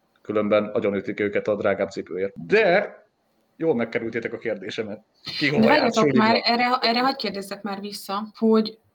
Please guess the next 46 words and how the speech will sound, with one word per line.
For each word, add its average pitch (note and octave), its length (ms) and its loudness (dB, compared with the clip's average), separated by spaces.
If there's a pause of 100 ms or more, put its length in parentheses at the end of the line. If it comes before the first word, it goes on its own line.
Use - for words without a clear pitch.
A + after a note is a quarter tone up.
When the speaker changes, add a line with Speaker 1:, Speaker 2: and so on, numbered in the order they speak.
Speaker 2:
ez A3+ 120 -2
nekem A#3+ 280 -2
egy C4 60 -4
kicsit C#4+ 280 -4
olyan, A3+ 100 0
mint G#3 140 -4
a F#3+ 40 -8
tyúk G#3+ 180 -4
meg G3+ 160 -4
a F#3+ 60 -8
tojás, F3+ 580 -6
de A3 180 -2
tök D4 260 -4
jó, G3+ 120 0
hogy G3 120 -4
én G3 100 -4
ezekről G3 360 -6
amúgy F#3+ 220 -4
semmit G3 320 -4
nem G3 120 -4
tudok, G3 240 -6
mert G#3 140 -2
így G#3+ 80 0
legalább G#3 320 0
el A#3+ 140 2
tudjátok F#3+ 400 -4
nekem G3 260 -4
mondani, F#3+ 340 0
és G#3+ 100 0
hogyha G3 240 -8
valaki G3+ 480 0
ugyanúgy G#3 280 4
nem F#3 200 2
tudja, F#3 220 -2
hogy F#3+ 120 2
most F#3+ 180 -2
miről G3 260 -2
van G#3 140 -10
szó, - 320 -10
az G3 140 -2
is F#3+ 120 -6
legalább F3+ 300 -2
megérti, F#3+ 600 -6 (760)
hogy G#3 420 2
ez G#3 200 -4
a G3 320 4